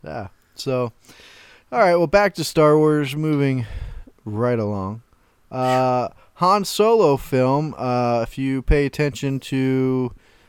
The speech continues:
um, our Twitter and Facebook, I think we, uh, put this out there. It started shooting on January thirtieth, um, and it's being called,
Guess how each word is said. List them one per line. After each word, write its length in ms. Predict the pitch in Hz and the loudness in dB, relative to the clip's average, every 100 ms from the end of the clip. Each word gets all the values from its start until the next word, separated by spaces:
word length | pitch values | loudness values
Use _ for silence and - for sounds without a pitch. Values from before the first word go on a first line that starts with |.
| _ - | _ -12
um, 600 | - 104 104 104 101 104 - - | -6 -4 -2 -4 -6 -8 -14 -12
our 120 | 98 | -12
Twitter 480 | - 175 160 113 139 _ - _ _ - | -6 -4 -2 -4 -6 _ -20 _ _ -12
and 180 | 101 - | -12 -8
Facebook, 500 | 107 101 - 104 87 | -6 -6 -8 -10 -10
I 60 | |
think 340 | - 101 127 _ _ _ _ - | -10 -10 -10 _ _ _ _ -6
we, 260 | 110 120 | 0 2
uh, 320 | 110 107 101 | 2 2 0
put 240 | 95 - 120 | 2 0 0
this 160 | 113 117 | -6 -4
out 220 | 110 - | -4 -4
there. 200 | 117 113 - _ _ _ - | -6 -6 -12 _ _ _ -6
It 140 | 139 | -4
started 340 | - 170 170 | 2 4 4
shooting 320 | - 170 160 151 | 2 2 2 0
on 100 | 139 | 0
January 540 | 139 147 143 139 135 | 0 0 2 2 2
thirtieth, 840 | 120 - 170 185 139 127 131 - _ - | -2 -4 -2 0 2 0 -2 -8 _ -12
um, 680 | 113 113 113 113 107 107 92 _ _ - | -8 -6 -4 -6 -8 -10 -16 _ _ -12
and 420 | 120 120 120 120 | -10 -6 -6 -8
it's 200 | 120 - | -10 -10
being 460 | 120 131 151 151 147 | -6 -4 -4 -6 -10
called, 840 | - 185 - 117 110 110 123 | -6 -2 2 4 4 2 0